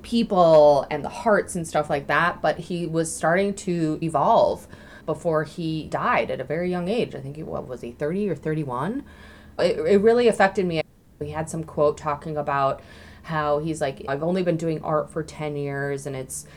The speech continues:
it's amazing how much you evolve in such a short period of time." And he was like, "Imagine if I got to create art for, for fifty years." And he's like, "But that doesn't even seem like a possibility. Like, how would I, how would I live that long?"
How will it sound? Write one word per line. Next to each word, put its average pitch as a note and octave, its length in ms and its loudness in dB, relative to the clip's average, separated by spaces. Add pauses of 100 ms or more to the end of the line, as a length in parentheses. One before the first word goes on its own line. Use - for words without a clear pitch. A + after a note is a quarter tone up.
(160)
it's D#3+ 160 -6
amazing D#3 520 0
how C#3+ 180 -6
much C#3+ 280 -6
you C3+ 100 -10
evolve C3+ 720 -2 (180)
in C#3 260 -6
such D3 260 -6
a D3 40 -6
short - 300 -4
period C3 320 -6
of B2 80 -14
time." D#3 440 -4
And B2+ 80 -10
he C3+ 100 -8
was C3+ 120 -10
like, C3+ 140 -8
"Imagine D3 840 0 (400)
if D#3 200 0
I C#3 260 -2
got C3+ 320 -2
to C#3+ 280 -6
create C#3 480 -4
art C3 360 -4
for, C3+ 360 -6
for D3 180 -4
fifty D3 380 -4
years." - 600 -10 (320)
And - 100 -8
he's D3+ 120 -2
like, C#3+ 140 0
"But D#3+ 140 -6
that D#3 180 2
doesn't C#3+ 300 -6 (260)
even C#3+ 240 -4
seem C3+ 260 -6
like B2 160 -6
a A#2 60 -4
possibility. - 880 -10
Like, - 300 -8
how D3+ 340 0
would D3 180 2
I, B2+ 260 -2
how C#3+ 200 -10
would C#3 100 -6
I C3 140 -2
live C3+ 460 -4
that A#2+ 300 -6
long?" B2+ 500 -6